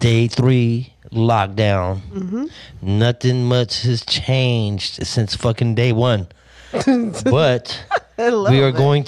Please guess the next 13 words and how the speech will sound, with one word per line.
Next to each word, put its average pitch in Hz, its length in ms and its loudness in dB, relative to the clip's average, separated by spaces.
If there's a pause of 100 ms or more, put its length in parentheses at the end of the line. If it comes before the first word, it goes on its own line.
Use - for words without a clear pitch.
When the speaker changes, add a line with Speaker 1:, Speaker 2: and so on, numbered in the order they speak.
Speaker 1:
to 147 260 4
keep 156 360 0
on, 143 800 2 (300)
um, 127 840 2 (240)
coming 135 260 0
through 143 280 4
with 143 180 0
this. 139 360 0 (180)
Tomorrow 123 360 2
we're 127 120 2
gonna 123 160 2
be 120 140 2
doing 117 460 2